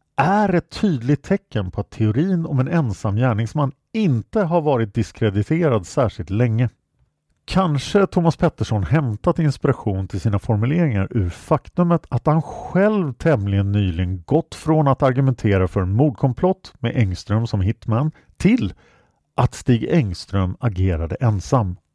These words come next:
Han vill kanske helt enkelt förmedla intrycket av att det har varit mycket, mycket svårt att inse att det handlade om en ensam gärningsman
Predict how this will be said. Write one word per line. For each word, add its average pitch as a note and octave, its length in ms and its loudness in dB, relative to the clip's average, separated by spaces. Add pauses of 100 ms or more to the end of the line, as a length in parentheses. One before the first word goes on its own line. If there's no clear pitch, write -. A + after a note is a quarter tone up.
(560)
Han D#3 180 0
vill F#3 260 0
kanske C3+ 280 -2
helt A#2 160 0
enkelt G#2+ 240 -2
förmedla F3 520 0
intrycket C#3+ 640 -2
av G2 120 0
att F#2+ 100 -2
det G#2+ 80 0
har G2 100 2
varit G2+ 260 0
mycket, D3+ 340 0
mycket - 180 -2
svårt D#3+ 420 0
att D3+ 100 -2
inse A#2 420 0
att G2 80 -2
det - 60 -2
handlade F#2+ 560 0
om F#2 100 -2
en - 60 -8
ensam F#2+ 480 -2
gärningsman G#2+ 580 0